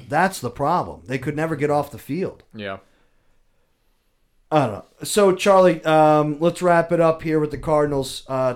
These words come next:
Speaker 1: top three fantasy performers next year. Who you got?
Speaker 2: DeAndre Hopkins,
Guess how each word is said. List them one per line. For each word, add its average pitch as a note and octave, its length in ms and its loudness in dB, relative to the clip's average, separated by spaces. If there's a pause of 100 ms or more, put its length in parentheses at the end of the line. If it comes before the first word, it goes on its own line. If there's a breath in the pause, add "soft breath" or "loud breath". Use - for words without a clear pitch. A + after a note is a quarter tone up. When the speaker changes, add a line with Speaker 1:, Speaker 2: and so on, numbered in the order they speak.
Speaker 1:
top D#3 300 -4
three D3+ 420 -2
fantasy C#3 500 -6
performers B2+ 640 -6
next G2 320 -10
year. F2+ 260 -12
Who A#2 80 -10
you A#2+ 120 -4
got? G#2+ 280 -10 (2250)
Speaker 2:
DeAndre C3 340 -2
Hopkins, A#2+ 680 -6